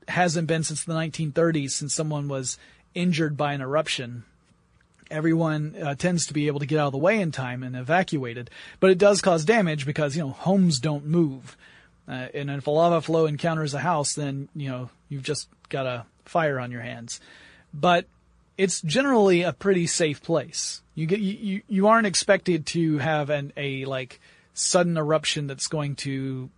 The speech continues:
put you into danger. Uh, the site for the simulated Martian habitat is located at about eight thousand feet elevation on Mauna Loa. Uh, the summit of the volcano,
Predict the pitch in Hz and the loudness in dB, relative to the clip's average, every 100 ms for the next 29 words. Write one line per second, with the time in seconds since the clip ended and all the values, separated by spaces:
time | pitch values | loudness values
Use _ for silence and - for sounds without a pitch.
0 | - 175 - 151 135 131 127 135 127 - | -2 -2 -2 -6 -6 -8 -8 -8 -8 -12
1 | - - - - - - _ _ _ - | -16 -20 -20 -20 -20 -20 _ _ _ -6
2 | 160 165 175 - 240 285 262 226 - 226 | -2 0 0 2 2 2 0 2 2 2
3 | 220 214 190 175 185 - 165 180 185 175 | 6 6 6 4 4 2 2 2 2 2
4 | 165 156 156 180 180 185 180 165 156 151 | 2 2 2 2 4 4 4 2 0 -2
5 | - 277 262 - 220 214 208 190 165 170 | 0 2 2 -2 -4 0 4 4 4 0
6 | - 190 180 175 170 165 151 151 - 139 | -2 -4 -2 2 4 4 2 2 0 -2
7 | 131 135 143 147 139 143 135 120 113 _ | -4 -4 -4 -2 -2 -2 -2 -6 -10 _
8 | _ _ _ _ _ _ - - 147 143 | _ _ _ _ _ _ -14 -10 -4 -2
9 | 147 - 226 262 240 180 165 156 147 147 | -2 2 2 2 0 0 2 2 0 -2
10 | 139 131 127 | -6 -6 -8